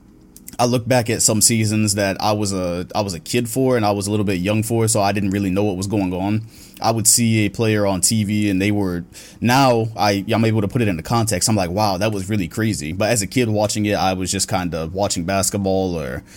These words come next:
I had my own agenda <laughs> or teams that I needed to push or whatever, and I maybe didn't appreciate it as much. Uh, this year, I, I completely appreciate this, and I can't wait to see Curry in a winning situation again,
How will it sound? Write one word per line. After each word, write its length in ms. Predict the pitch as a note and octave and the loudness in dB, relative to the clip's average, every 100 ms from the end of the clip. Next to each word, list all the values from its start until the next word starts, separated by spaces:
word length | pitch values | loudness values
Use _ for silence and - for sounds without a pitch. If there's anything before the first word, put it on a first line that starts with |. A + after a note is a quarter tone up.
| - - | -20 -4
I 180 | F2 E2 | -2 -2
had 340 | - A2 G#2 | -2 -2 0
my 80 | G2+ | 0
own 160 | G#2+ | 0
agenda 560 | F#2+ F2+ G#2 G2+ F#2+ G#2 A2+ | 0 0 0 0 0 0 0
<laughs> 140 | F#3 F#3 | 0 2
or 80 | E3 | 2
teams 520 | - - B2+ A#2 A2+ | 2 4 4 4 2
that 140 | A2 | 2
I 80 | G#2+ | 2
needed 200 | G#2+ G#2+ | 2 0
to 80 | G2 | -2
push 280 | - A2 A2 | 0 0 0
or 100 | G2 | 0
whatever, 400 | G2 G2 G2 G2+ - - - - | 0 0 -2 -6 -8 -14 -14 -4
and 140 | G#2+ | 0
I 100 | G2+ G#2 | 2 2
maybe 260 | A2+ A2+ | 2 2
didn't 180 | A2 G2 | 2 0
appreciate 380 | - A2 F#2+ F2 | 0 -2 0 -2
it 80 | F2 | -2
as 100 | F#2 | -2
much. 400 | F2+ E2+ - - | -2 -2 -6 -2
Uh, 160 | G#2 | -2
this 300 | F#2+ D3 C#3+ | 2 2 4
year, 120 | B2+ | 4
I, 200 | A2+ A2 | 4 2
I 140 | F#2 G#2+ | 2 0
completely 400 | A2 G2 G#2+ G2 | -2 -4 -2 -2
appreciate 360 | - G2+ G2 F#2+ | -2 -2 -2 0
this, 140 | F#2+ | 0
and 80 | A2 | 0
I 40 | |
can't 200 | A#2 C3 | 0 0
wait 140 | G#2 G#2+ | -2 -2
to 60 | |
see 120 | - | -2
Curry 500 | G2 G#2 G2+ F#2+ F#2 - - - | -2 -2 0 0 -2 -6 -20 -2
in 120 | G3+ A3 | 2 4
a 60 | |
winning 240 | F3+ F#3 E3+ | 4 2 4
situation 540 | D#3+ C#3+ B2+ C#3 G2 | 2 2 2 0 0
again, 380 | D2+ A#1+ A#1+ | -6 -8 -10